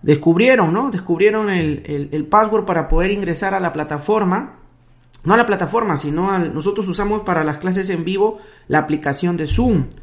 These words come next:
Y pudieron ingresar y lamentablemente nos hicieron pasar un momento muy malo, muy feo,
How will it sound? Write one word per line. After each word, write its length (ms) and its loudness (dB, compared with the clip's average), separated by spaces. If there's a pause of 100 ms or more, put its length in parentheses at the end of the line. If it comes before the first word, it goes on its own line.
(840)
Y 420 6
pudieron 420 4
ingresar 640 0
y 80 0
lamentablemente 680 0
nos 200 -2
hicieron 400 0
pasar 400 -2
un 260 -4
momento 560 -2
muy 220 -4
malo, 300 2
muy 180 0
feo, 400 -2